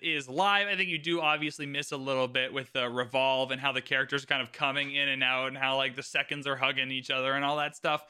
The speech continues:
But I think overall, you really don't miss a lot out of Ten Duel Commandments. It's, it's funny, it's hilarious, it's engaging, it's charming. Uh, you understand fully what's happening on the soundtrack.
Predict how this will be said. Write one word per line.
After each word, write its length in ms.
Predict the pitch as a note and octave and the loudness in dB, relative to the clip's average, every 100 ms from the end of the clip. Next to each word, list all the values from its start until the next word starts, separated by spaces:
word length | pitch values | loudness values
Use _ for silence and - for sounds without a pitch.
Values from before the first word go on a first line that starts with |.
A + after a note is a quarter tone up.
| - - - | -16 -10 2
But 100 | B3+ | 4
I 60 | |
think 160 | A#3+ A#3 | 4 4
overall, 460 | A#3+ A#3 G3 F3+ F#3 | 4 6 6 6 4
you 160 | D#3+ | 0
really 260 | D3+ F3+ F3+ | -2 0 2
don't 220 | F3 E3 | 0 -2
miss 180 | D#3 D#3 | -4 -4
a 80 | C#3+ | -4
lot 340 | C#3 D3+ D3+ | 2 2 2
out 140 | D#3 | 2
of 80 | C3+ | 0
Ten 240 | - D#3 D3 | 0 -2 0
Duel 200 | C#3+ C3 | -4 -4
Commandments. 540 | C#3+ C#3 C#3 C#3 C#3 | -2 0 0 -2 -6
It's, 160 | C#3 - | -16 -10
it's 180 | D#3 - | -8 -8
funny, 440 | - F#3+ F3 F3 | 0 2 2 0
it's 120 | D#3 | -2
hilarious, 720 | D#3+ C#3+ D#3 D3+ D#3 D3+ C#3+ | -2 0 2 4 4 2 -2
it's 180 | C#3 A#2+ | -8 -6
engaging, 600 | C#3+ B2+ C#3+ C#3+ C#3 D3 | -4 0 0 0 0 -2
it's 180 | C3 B2 | -2 -6
charming. 640 | - D#3+ D3 C#3+ C#3+ C#3 B2+ - - - | -4 0 0 0 -2 -2 -10 -14 -20 -2
Uh, 200 | C#3 B2+ | 0 2
you 200 | C3 D#3 | 0 0
understand 580 | E3 F3 E3+ - D#3+ C#3+ | 2 2 0 0 0 -2
fully 380 | - A#3 A3+ G#3 | -4 0 0 2
what's 200 | E3+ D#3+ | 0 2
happening 360 | D#3 C#3+ D3+ C#3+ | 0 0 0 -2
on 100 | C3 | -4
the 80 | |
soundtrack. 680 | B2+ D3+ C3 C3 C#3 B2+ A#2 | -4 -2 -2 -2 0 0 0